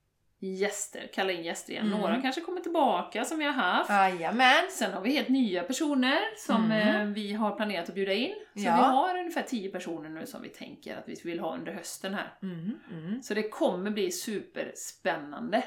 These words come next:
Speaker 2: Ja, och vi, det, det som var viktigt för, för oss, eh, vi har ju haft en period nu när vi inte har haft gäster.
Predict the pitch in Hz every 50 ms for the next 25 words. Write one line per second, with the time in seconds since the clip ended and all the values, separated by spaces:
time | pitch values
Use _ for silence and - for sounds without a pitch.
0 | - - - - - - - - - 226 269 269 - 359 349 302 320 294 285 269
1 | - - - - 196 - - - 254 349 381 381 381 381 359 349 330 - 320 302
2 | 349 370 381 403 392 392 403 392 - - - 240 233 - 247 233 226 - - -
3 | 247 214 196 165 170 - - - - - - - - - - - - 214 214 -
4 | - 240 240 247 277 311 311 359 339 339 - - 269 254 269 262 254 226 220 208
5 | 190 190 190 180 180 180 180 190 - - 254 226 208 220 - 233 254 254 240 -
6 | - - - - - - - - - - _ - 208 208 208 - - - - -
7 | - - - - -